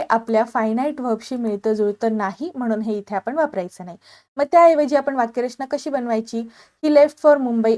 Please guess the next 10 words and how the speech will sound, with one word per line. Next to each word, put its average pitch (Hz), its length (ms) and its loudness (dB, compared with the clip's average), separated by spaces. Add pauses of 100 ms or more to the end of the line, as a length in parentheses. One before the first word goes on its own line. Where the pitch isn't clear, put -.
(100)
on 226 200 2
Monday 208 260 -4 (200)
and 262 200 -4 (220)
reached 277 400 -6
there 196 200 0 (120)
on 269 180 -6
Tuesday. 180 340 -8 (380)
मग 214 60 -2
डायरेक्ट 226 380 2
आपण 254 240 -2